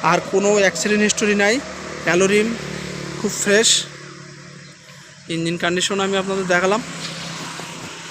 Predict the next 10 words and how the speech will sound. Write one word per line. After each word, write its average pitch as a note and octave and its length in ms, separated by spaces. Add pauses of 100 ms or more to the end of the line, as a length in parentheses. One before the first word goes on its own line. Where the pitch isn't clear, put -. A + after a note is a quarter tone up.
(100)
আউটলুক F3+ 420
সব F#3+ 200
দিক F#3+ 140
দিয়ে F#3 120
ভালো। F3 280 (120)
গাড়ির F3 180
কাগজ F3 280
আছে F#3 160
একুশ F#3+ 260
বাইশ G#3+ 400